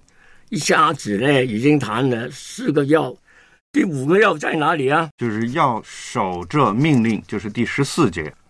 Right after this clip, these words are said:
Speaker 1: 哎呀，要守这命令，毫不玷污，无可指责。哇，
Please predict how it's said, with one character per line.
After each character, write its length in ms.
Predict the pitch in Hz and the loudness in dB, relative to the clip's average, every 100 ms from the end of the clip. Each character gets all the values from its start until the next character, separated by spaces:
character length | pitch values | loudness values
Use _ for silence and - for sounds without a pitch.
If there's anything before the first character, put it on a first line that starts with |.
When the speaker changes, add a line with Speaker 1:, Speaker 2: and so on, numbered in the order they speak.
| _ _ | _ _
Speaker 1:
哎 220 | - 120 | -6 0
呀， 360 | 123 107 113 110 | 0 0 0 0
要 180 | 143 151 | 0 -2
守 380 | 135 233 208 139 | -4 -8 -10 -8
这 240 | - 151 | 0 2
命 240 | 151 156 160 | 2 2 2
令， 220 | 165 107 - - _ _ | 2 0 -6 -20 _ _
毫 480 | - 151 110 139 165 | -12 -2 2 4 4
不 320 | 185 180 151 | 2 0 0
玷 280 | - 165 139 147 | -2 0 2 4
污， 240 | 156 160 - - - - | 4 4 0 -14 -20 -8
无 320 | 101 127 170 202 | -2 2 2 2
可 380 | - 104 90 | -2 -2 -2
指 340 | 90 - 98 92 | -4 -8 -6 -6
责。 320 | 85 113 - - _ - _ - | -2 0 0 -4 _ -20 _ -12
哇， 260 | - 131 - | -2 0 0